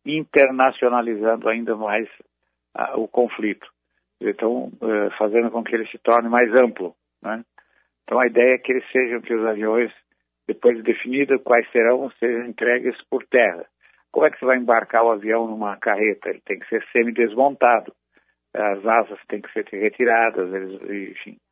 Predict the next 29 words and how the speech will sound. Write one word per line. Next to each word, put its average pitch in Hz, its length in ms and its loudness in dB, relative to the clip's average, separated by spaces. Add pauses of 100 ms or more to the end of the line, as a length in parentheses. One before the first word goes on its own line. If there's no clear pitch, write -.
(540)
É, 104 560 -2
e 113 260 -2
isso 127 600 -4
dá 113 160 4
trabalho 120 440 4
pra 147 140 4
fazer, 123 460 2
dá 117 140 0
trabalho 117 540 2
na, 110 340 -4
na 110 140 -2
volta 110 380 2
pra 110 360 0
re-, 117 280 4 (180)
re-, 117 640 -2 (120)
remontar, 117 680 -2 (180)
né? 120 220 -12 (880)
É, 104 460 0
e 131 180 2
o 143 60 4
que - 140 -14 (120)
se 151 180 -8
sabe 101 220 2
até 117 200 -2
agora 120 320 2
é 143 40 -2
que 139 280 -4 (440)
são 123 340 0 (340)
migs, 143 460 0